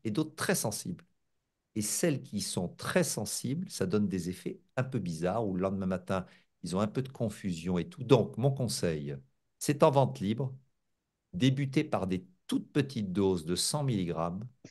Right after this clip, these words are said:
et vous verrez si vous y êtes très sensible ou pas. Si vous n'y êtes pas très sensible, passez à deux cents, puis trois cents. Ne dépassez pas cinq cents parce que, euh, au même titre que la mélatonine,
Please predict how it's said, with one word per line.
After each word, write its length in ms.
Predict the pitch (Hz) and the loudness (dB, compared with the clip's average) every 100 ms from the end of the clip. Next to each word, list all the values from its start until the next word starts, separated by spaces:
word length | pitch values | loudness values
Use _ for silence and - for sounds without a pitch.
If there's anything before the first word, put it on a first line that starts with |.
| _ | _
et 100 | 98 | -4
vous 160 | 90 98 | -2 0
verrez 600 | 104 92 95 90 78 - _ _ _ | 2 4 4 4 0 -8 _ _ _
si 460 | - - - 87 | -12 -10 -6 -4
vous 280 | 85 80 78 | -2 -4 -4
y 80 | 82 | -2
êtes 180 | 87 - | -2 -4
très 160 | - | -4
sensible 580 | 92 - 82 - 87 71 | -2 -4 -8 -4 -6 -6
ou 40 | 78 | -8
pas. 320 | - 107 135 - _ _ _ | -2 -2 -4 -18 _ _ _
Si 300 | - - 156 | -6 -4 -2
vous 140 | 147 160 | 0 2
n'y 140 | 147 | 4
êtes 180 | 139 135 | 2 4
pas 140 | 123 | 2
très 420 | 104 - - 123 | 2 -6 -2 0
sensible, 540 | 117 110 101 - 101 - | 2 -2 -4 -2 -2 0
passez 340 | 95 90 - 90 | 0 0 0 0
à 60 | |
deux 200 | 82 82 | 0 -4
cents, 300 | 82 - 120 | -4 -4 -4
puis 160 | 135 101 | -4 -8
trois 260 | - 87 | -4 -6
cents. 280 | - - 110 - _ _ _ | -4 -6 -6 -10 _ _ _
Ne 120 | 113 | 2
dépassez 500 | 139 139 135 135 - | 4 4 4 2 0
pas 200 | 120 110 | 0 0
cinq 220 | 104 95 | 0 -4
cents 340 | 90 - 104 - _ _ _ | -4 -2 -2 -4 _ _ _
parce 240 | 101 - | -6 -6
que, 520 | - 107 98 92 - - | 0 4 6 4 0 -6
euh, 220 | 90 - | -4 -4
au 100 | - | -2
même 180 | 98 117 | 0 0
titre 260 | - - - | -2 -8 -4
que 100 | - | -2
la 120 | 98 | 0
mélatonine, 720 | 95 92 92 - 82 104 143 | 0 0 -2 -4 -4 -2 -4